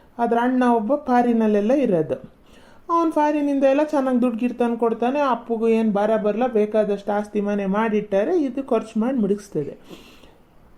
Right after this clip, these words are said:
ಯಾ-, ಅದು ಮಾಡ್ತದೆ ಅಂತ ಇದು ಹಂಗೆ ಮಾಡಕ್ ಹೋಗೋದ್ ಕಣೆ. ಇದಕ್ಕೆ ಎಂತ ಹೇಳೋದ್ ನೋಡು, ಹೇಳು. ಇದು ಮಾಡ್ತದೆ. ಮೊನ್ನೆ ಟ್ರಿಪ್ಪಿಗೂ ಅಷ್ಟೇ, ಒಂದೊಂದ್ ಬಟ್ಟೆ ತೋರಿಸ್ತಿತ್ತು,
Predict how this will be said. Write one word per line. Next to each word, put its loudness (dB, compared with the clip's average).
ಯಾ-, 2
ಅದು 2
ಮಾಡ್ತದೆ 2
ಅಂತ 0
ಇದು 2
ಹಂಗೆ 2
ಮಾಡಕ್ 0
ಹೋಗೋದ್ 0
ಕಣೆ. -6
ಇದಕ್ಕೆ -2
ಎಂತ 2
ಹೇಳೋದ್ 2
ನೋಡು, 2
ಹೇಳು. -6
ಇದು -8
ಮಾಡ್ತದೆ. -2
ಮೊನ್ನೆ 0
ಟ್ರಿಪ್ಪಿಗೂ -2
ಅಷ್ಟೇ, 0
ಒಂದೊಂದ್ 0
ಬಟ್ಟೆ -2
ತೋರಿಸ್ತಿತ್ತು, -4